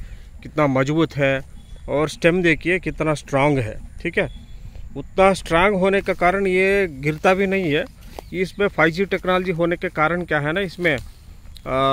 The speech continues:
ये ड्राउट टॉलरेंस बढ़, बढ़ जाता है।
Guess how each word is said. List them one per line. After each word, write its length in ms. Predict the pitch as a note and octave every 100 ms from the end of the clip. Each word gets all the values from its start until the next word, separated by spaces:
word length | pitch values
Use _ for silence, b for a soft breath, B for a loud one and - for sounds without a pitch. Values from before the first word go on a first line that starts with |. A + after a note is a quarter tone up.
| C3 B2+ B2+ C3
ये 720 | B2+ E3+ F3+ F3 D#3+ D3+ C#3+ B2+ - - -
ड्राउट 420 | - C3 D#3+ G3 -
टॉलरेंस 400 | F#3 F3 F#3+ -
बढ़, 180 | C#3 D3 -
बढ़ 140 | B2 D3+
जाता 320 | D3 C#3 C#3+
है। 140 | A#2